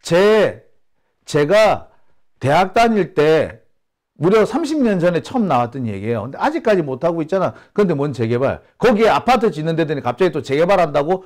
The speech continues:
뭔 또, 아이고, 참. 한마디로 선심성 정책, 빵꾸, 그러니까 이미 지들이 망가뜨린 정책을 하겠다고 지금 거짓말한 겁니다.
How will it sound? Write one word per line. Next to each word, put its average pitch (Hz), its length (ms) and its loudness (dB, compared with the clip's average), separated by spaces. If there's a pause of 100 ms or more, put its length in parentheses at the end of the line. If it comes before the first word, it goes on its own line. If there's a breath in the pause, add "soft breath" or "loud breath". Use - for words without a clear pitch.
(120 loud breath)
뭔 117 300 -4
또, 190 80 2
아이고, - 880 -6
참. - 180 -20 (880 soft breath)
한마디로 214 540 -2
선심성 165 680 -6
정책, 156 600 -8
빵꾸, 254 540 -8 (100)
그러니까 143 320 -4
이미 196 220 -4
지들이 226 360 -4
망가뜨린 185 640 -4
정책을 151 480 -6 (160 loud breath)
하겠다고 180 640 -4
지금 147 240 -12
거짓말한 151 580 -4
겁니다. 85 520 -12